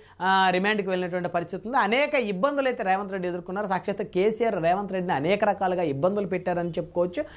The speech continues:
అలాంటి కేసీఆర్ మీద ఏమాత్రం పగ తీర్చుకునేటువంటి ఆలోచన అయితే రేవంత్ రెడ్డిలో అయితే ఖచ్చితంగా లేదని చెప్పొచ్చు.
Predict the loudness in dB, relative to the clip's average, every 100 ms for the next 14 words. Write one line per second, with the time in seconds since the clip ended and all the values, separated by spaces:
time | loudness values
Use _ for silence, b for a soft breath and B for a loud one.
0 | B B 4 4 4 2 2 2 2 2
1 | 4 4 4 2 0 2 4 4 4 0
2 | -2 0 -2 -2 -6 -10 -8 -8 -6 -8
3 | -4 0 2 2 -2 -8 -6 -4 0 0
4 | -2 -2 -2 -2 -2 -4 -4 -2 0 0
5 | -2 -4 -4 -6 -8